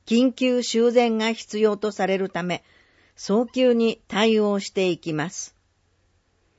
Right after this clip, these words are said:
工事試算額は約二百六十億円。劣化診断調査の結果を受けて、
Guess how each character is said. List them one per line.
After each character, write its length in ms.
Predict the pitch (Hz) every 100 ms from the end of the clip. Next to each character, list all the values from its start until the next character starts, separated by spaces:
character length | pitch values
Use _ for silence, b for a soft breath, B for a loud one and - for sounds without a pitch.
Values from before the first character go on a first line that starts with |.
| _ _ _ _ _ _ -
工 260 | 269 269
事 200 | 208 180
試 180 | - 180
算 340 | - 247 233
額 280 | 180 175 165
は 200 | 156 143 b b -
約 360 | 226 - 180
二 120 | 160 180
百 300 | 254 247 247
六 320 | 202 240 233
十 240 | 240 240
億 400 | 226 - - 175
円。 280 | 143 110 - _ _ _ _ _ _ _ _ _ _ _ _ _
劣 240 | 180 214 220
化 160 | - 240
診 320 | - 233 254
断 240 | 247 247 233
調 240 | 262 254
査 160 | 240 170
の 160 | 156
結 240 | - 165 -
果 120 | 220
を 240 | 226 226 220
受 220 | 208 180
け 60 | -
て、 200 | 151